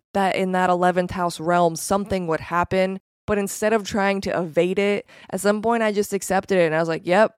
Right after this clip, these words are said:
this is what I have to do to walk my life path." So we don't cast solar and lunar returns in the hopes that we can see something we want to see.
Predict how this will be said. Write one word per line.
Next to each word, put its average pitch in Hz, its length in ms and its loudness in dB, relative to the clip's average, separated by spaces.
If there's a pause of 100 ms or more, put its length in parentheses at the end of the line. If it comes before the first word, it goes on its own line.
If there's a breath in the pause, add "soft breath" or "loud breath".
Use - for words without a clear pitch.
this 160 340 -6
is 185 100 2
what 180 160 4
I 185 60 2
have 190 300 -2
to 190 80 0
do 202 240 2
to 156 100 2
walk 156 380 6
my 180 160 2
life 165 320 -2
path." 131 500 -4 (400)
So 233 160 0
we 233 180 0
don't 208 480 8
cast 185 580 0
solar 175 520 6
and 165 160 0
lunar 175 220 2
returns 160 800 0 (200)
in 185 180 2
the 175 100 4
hopes 180 360 4
that 160 180 0
we 180 120 -4
can 170 220 -6
see 196 240 -6
something 160 360 -2
we 165 60 -4
want 160 360 0
to 156 60 -4
see. 131 440 -8